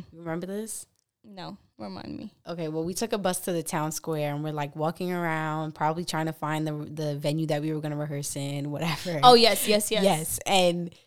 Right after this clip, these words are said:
Speaker 1: we get off the bus, we, we're walking, and we see a huge poster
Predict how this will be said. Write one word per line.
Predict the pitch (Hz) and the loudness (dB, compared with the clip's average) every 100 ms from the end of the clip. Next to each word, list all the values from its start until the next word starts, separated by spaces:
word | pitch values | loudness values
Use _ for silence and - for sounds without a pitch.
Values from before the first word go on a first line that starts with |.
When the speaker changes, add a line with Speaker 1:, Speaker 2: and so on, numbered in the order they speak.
| _ - | _ -10
Speaker 1:
we | 202 | 0
get | 208 233 | 4 4
off | |
the | 233 | 2
bus, | 208 185 180 | 2 2 2
we, | 190 175 | -2 -4
we're | 165 170 | 0 0
walking, | 165 185 190 160 156 156 - | 4 2 2 -2 -2 -4 -6
and | 175 165 160 160 - _ _ _ | -2 0 0 -4 -10 _ _ _
we | 180 202 | -14 -4
see | - 220 190 | -2 0 0
a | 175 | -2
huge | - - - 220 247 254 269 262 269 269 - - | -4 -10 -4 0 2 4 4 2 0 -2 -4 -4
poster | - 202 226 - - 165 147 147 156 | 0 2 2 0 -2 -2 -2 -4 -8